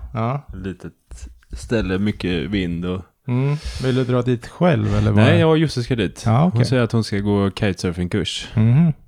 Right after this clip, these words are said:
Speaker 1: Mm.
Speaker 2: Eh.
Speaker 1: Kul.
Speaker 2: Mm.
Speaker 1: Men hur ligger resorna just nu då? Är de inte fortfarande jävligt dyra?
Speaker 2: Jo, dit var det ganska dyrt, ja.
Speaker 1: Ja,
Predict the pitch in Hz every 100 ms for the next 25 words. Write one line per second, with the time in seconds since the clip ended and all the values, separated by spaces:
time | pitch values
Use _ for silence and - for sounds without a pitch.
0 | _ 110 113 175 - _ _ 104 92 87
1 | 87 87 87 85 - 190 180 - - 104
2 | 156 147 _ _ _ _ - 135 143 143
3 | 147 143 147 139 156 175 170 123 107 110
4 | 110 110 107 120 117 120 120 127 131 123
5 | - 123 120 - 143 123 110 - 127 98
6 | 123 - - 123 123 135 113 - - 101
7 | 101 104 110 110 104 101 117 107 107 101
8 | 90 90 87 92 85 - 90 - - 123
9 | 127 131